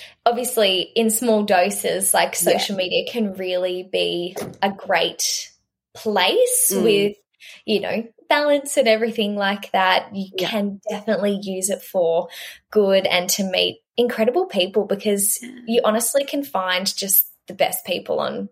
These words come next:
Speaker 2: Mm.
Speaker 1: even, yeah, just like you guys on Instagram, on
Speaker 2: Yeah.
Speaker 1: YouTube, and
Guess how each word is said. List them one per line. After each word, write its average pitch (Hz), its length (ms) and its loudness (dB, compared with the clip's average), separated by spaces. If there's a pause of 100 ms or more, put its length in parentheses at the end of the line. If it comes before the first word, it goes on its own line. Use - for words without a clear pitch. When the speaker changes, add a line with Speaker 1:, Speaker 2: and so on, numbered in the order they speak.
(180)
Speaker 2:
Mm. 180 60 -8
Speaker 1:
even, 202 380 -4
yeah, 240 300 4
just - 160 -4
like 196 220 -4
you 277 80 -8
guys 180 260 0
on 202 100 -4
Instagram, 208 800 0
on 165 160 -4
Speaker 2:
Yeah. 196 260 0
Speaker 1:
YouTube, 190 440 0
and 175 200 0